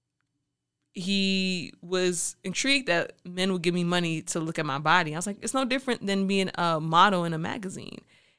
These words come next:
And then after talking with him for some time, I had asked if we can exchange numbers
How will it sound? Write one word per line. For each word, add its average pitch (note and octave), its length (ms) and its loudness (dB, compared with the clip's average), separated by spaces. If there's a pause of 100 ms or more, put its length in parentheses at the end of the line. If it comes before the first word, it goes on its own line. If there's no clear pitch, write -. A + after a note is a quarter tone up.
(100)
And E3 80 -6
then F3 80 -2
after G3 220 -2
talking - 420 0
with F3+ 100 -2
him E3+ 140 -4
for E3 100 -8
some D#3+ 200 -6
time, D3+ 400 -6 (760)
I E3+ 100 2
had F3+ 260 0 (100)
asked F#3 260 4
if - 140 -8
we F#3+ 80 -4
can F3+ 120 -6
exchange D#3+ 420 -4
numbers F3+ 540 0